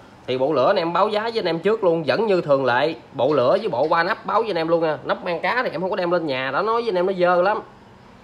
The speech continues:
Thì bộ lửa với bộ ba nắp, bộ này em giao anh em triệu ba. Nói chung đợt này máy cũng giá cũng ok, tính anh em giá ok. Thì lửa là đầy đủ nè, sên đề nè. Sên đề nè, hai con thằn lằn nè, con đực con cái nè,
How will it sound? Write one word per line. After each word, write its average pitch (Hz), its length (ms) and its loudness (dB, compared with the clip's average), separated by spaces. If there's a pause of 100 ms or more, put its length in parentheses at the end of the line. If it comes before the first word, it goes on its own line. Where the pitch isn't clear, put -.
(360)
Thì 135 100 -2
bộ 131 160 2
lửa 147 220 4
với 226 80 -2
bộ 139 160 -2
ba 165 140 4
nắp, 196 220 0
bộ 127 140 2
này 147 100 2
em 151 120 -2
giao 156 160 2
anh 165 100 2
em 156 160 -4
triệu 127 160 -4
ba. 151 340 2 (200)
Nói 185 100 -6
chung 165 240 -2
đợt 123 200 -2
này 127 140 -2
máy 190 400 -2
cũng 185 160 -8
giá 190 160 2
cũng 190 180 -4
ok, 151 480 2 (220)
tính 196 160 -2
anh 175 120 0
em 151 180 -2
giá 170 100 -4
ok. 147 440 2 (640)
Thì 131 100 -4
lửa 127 260 6
là 185 60 4
đầy 127 160 0
đủ 139 200 -4
nè, 147 180 2
sên 156 260 0
đề 127 260 2
nè. 120 160 -2 (1080)
Sên 156 240 -2
đề 127 240 2
nè, 123 220 -2
hai 151 160 0
con 151 140 -4
thằn 123 220 -4
lằn 123 220 -2
nè, 120 160 -4
con 151 160 0
đực 120 160 -8
con 151 140 -4
cái 185 260 0
nè, 139 180 -4